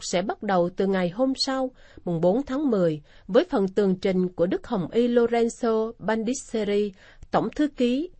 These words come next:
và sau đó Đức Hồng Y Sergio da Roca, Tổng giám mục Brazil, trong tư cách là Tổng tường trình viên, sẽ trình bày đề tài và các vấn đề cần được bàn đến trong công nghị giám mục thế giới này với chủ đề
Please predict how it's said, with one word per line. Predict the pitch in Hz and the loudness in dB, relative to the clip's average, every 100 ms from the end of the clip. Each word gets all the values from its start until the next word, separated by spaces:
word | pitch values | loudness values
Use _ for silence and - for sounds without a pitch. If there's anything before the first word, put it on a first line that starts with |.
| - | -18
và | 190 190 185 | -2 0 0
sau | - 247 | 0 0
đó | 240 220 254 | 2 2 2
Đức | 240 320 240 | 0 -2 0
Hồng | 190 | -2
Y | - 233 | 2 0
Sergio | 226 - 233 220 233 226 220 | 0 0 2 2 2 2 0
da | 185 175 | 0 -2
Roca, | 185 226 - 208 208 202 - - - - | -2 -4 -2 -4 -4 -6 -14 -20 -12 0
Tổng | 196 220 | 2 4
giám | 294 | 4
mục | 302 190 - | 4 0 -4
Brazil, | 233 240 - 247 233 220 - - - | -2 -2 0 -2 -2 -12 -20 -20 -8
trong | - 285 | 2 2
tư | 277 | 4
cách | 285 - 381 - | 0 0 -4 -2
là | 196 | -2
Tổng | 165 139 202 | 0 -2 -2
tường | 233 208 185 156 | -2 0 0 0
trình | 190 175 | 0 0
viên, | 160 226 220 - - - - | 2 0 0 -6 -20 -20 -6
sẽ | - 196 | 0 0
trình | 262 226 | 2 2
bày | 208 202 | 4 2
đề | 196 196 | 2 2
tài | 190 196 185 180 170 - | 0 0 0 -2 -4 -2
và | 185 | -2
các | 285 - | -2 -2
vấn | 226 302 | 0 2
đề | 226 180 | 2 0
cần | 180 190 | 0 0
được | 180 170 | 2 0
bàn | 170 175 165 | 0 -2 0
đến | 170 190 285 | 0 0 0
trong | 302 285 | 0 2
công | 269 269 | 2 2
nghị | 208 165 - | 2 2 0
giám | 180 269 | 0 2
mục | 214 - | 0 -2
thế | 220 254 | -4 0
giới | 214 233 | 2 0
này | 269 190 151 147 - - | 0 -2 -4 -10 -20 -14
với | 202 277 | 0 0
chủ | - 170 | 2 0
đề | 190 185 165 | 2 2 0